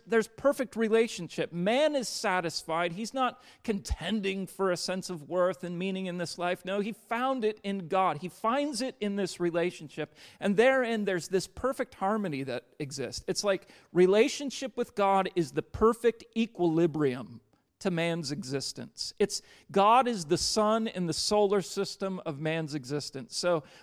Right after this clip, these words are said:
when that relationship is, is had, there's something of, of shamelessness. Like, there's no need to be ashamed. There's no need to hide. There's no need to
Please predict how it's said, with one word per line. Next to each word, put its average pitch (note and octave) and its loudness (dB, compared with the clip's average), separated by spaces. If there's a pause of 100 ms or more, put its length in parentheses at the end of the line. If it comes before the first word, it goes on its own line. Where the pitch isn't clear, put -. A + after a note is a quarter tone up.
when F3+ 2
that A3+ 6
relationship A3+ 2
is, F3+ 4
is E3 2
had, G#3 0
there's E3 -2
something E3 -4 (360)
of, F3+ 2
of F3+ -2
shamelessness. D#3+ -4
Like, E3+ -4
there's G#3 -2
no A#3+ 2
need D4 0
to G3 -4
be D#3 -2
ashamed. C#3+ -6
There's G3 -2
no B3+ 0
need B3+ -2
to G#3 -4
hide. D3 0
There's G3+ -2
no B3 0
need C4 -4
to E3 -2